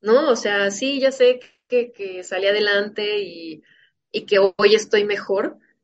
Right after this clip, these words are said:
pero igual y vale la pena contarlo, ¿no? Porque va a haber muchísimas historias, muchísimas personas en donde tal vez con que se proyecten en un cachito, yo los acompañe en, en este,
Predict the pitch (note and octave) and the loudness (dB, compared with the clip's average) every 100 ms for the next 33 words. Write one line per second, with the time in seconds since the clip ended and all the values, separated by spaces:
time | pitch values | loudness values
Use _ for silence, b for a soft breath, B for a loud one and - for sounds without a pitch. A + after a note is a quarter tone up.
0 | _ A3 A3 C4+ D4+ C#4 C#4+ C#4+ A#3 - | _ 0 2 2 0 -4 -6 -8 -6 -4
1 | G#3+ A3 A3 G3 F#3 - G#3 G#3+ G3 E3+ | -2 -2 -4 -10 -14 -2 0 0 -2 -4
2 | - F3 A3+ - _ _ _ _ _ _ | -8 -12 -12 -20 _ _ _ _ _ _
3 | G#3+ G3+ G#3+ G3+ B3 D4+ C4 A3+ G3+ - | 2 2 2 4 4 4 4 2 0 -4
4 | F4 - G4 C#4 G#3 G3 - F#3 F3 F#3+ | -2 4 4 4 -2 -4 0 2 4 2
5 | A3 F3+ - E4 G4+ F#4 D4+ A3 G3 G3 | 0 -6 -6 -2 0 0 -2 -4 -6 -6
6 | F#3+ G3+ A3 G3 F#3 G3 G3+ B3 C4 E4 | -4 -4 -4 -6 -6 -4 -4 -4 -4 -4
7 | F4 - _ A#3+ A#3+ A#3+ A#3+ B3+ B3+ A#3+ | -8 -14 _ 0 2 2 2 0 2 -2
8 | D#4 D#4 F4 B3+ C4 B3 A3 - G3 - | -2 -4 -2 0 0 -4 -8 -10 -8 -6
9 | G#3+ - _ _ _ _ _ _ _ _ | -6 -8 _ _ _ _ _ _ _ _
10 | _ _ _ _ _ - B3 B3+ C4 A3+ | _ _ _ _ _ 4 6 6 2 -4
11 | A3 G#3 A3 A3+ A#3 A#3 - F#3 F3+ F#3+ | -8 -6 -4 2 2 2 -2 -8 -8 -6
12 | G3 G3+ G3+ - G#3+ G#3+ G#3+ G#3+ G#3 - | -2 -2 -4 -6 -2 0 0 0 -2 -6